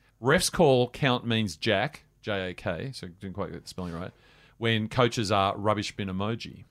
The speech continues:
which was actually the emoji, wasn't the words rubbish bin emoji. So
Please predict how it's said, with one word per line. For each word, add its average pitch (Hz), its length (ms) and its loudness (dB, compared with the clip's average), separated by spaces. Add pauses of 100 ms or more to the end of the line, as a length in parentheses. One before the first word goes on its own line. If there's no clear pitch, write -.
(1120)
which 110 160 -6
was 98 100 -2
actually 101 300 -2
the - 20 -4
emoji, 90 340 -4
wasn't 87 260 -8
the 80 60 -10
words 85 300 -8
rubbish 80 300 -12
bin 82 140 -12
emoji. 82 440 -14
So 95 260 -4